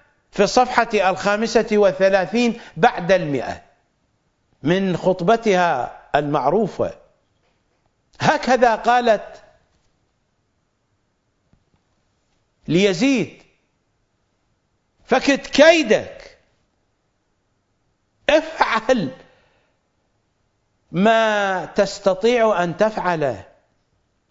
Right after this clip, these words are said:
فكت كيدك، واسع سعيك، وناصب جهدك، فوالله لا تمحو ذكرنا، ولا تميت وحينا،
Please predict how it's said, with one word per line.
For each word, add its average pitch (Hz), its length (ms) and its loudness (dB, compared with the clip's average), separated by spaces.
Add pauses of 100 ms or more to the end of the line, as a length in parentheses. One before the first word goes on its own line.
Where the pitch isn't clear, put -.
(520)
فكت 208 380 0
كيدك، 262 760 2 (440)
واسع 165 360 0
سعيك، 220 760 -2 (1400)
وناصب 165 540 -2
جهدك، 160 760 -2 (920)
فوالله 190 920 0 (1080)
لا 190 220 2
تمحو 220 460 -2
ذكرنا، 123 580 -6 (2500)
ولا 151 320 2
تميت 220 480 0
وحينا، 143 640 -2